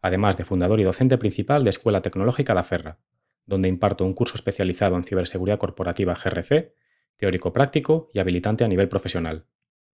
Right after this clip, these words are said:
Si quieres adentrarte en el mundo de la ciberseguridad pero no sabes por dónde empezar,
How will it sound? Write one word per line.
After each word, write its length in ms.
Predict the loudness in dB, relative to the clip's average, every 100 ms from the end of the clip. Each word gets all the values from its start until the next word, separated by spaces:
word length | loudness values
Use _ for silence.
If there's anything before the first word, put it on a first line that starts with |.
| _ _ _ _ _
Si 180 | -6 0
quieres 240 | 6 6 6
adentrarte 460 | 4 6 2 4
en 60 | 0
el 80 | 2
mundo 180 | 4
de 60 | 6
la 80 | 4
ciberseguridad 720 | 2 0 0 0 0 0 -2
pero 140 | -4 -2
no 100 | 0
sabes 240 | 0 0
por 160 | -2 -2
dónde 220 | 0 2
empezar, 500 | 2 0 0 -2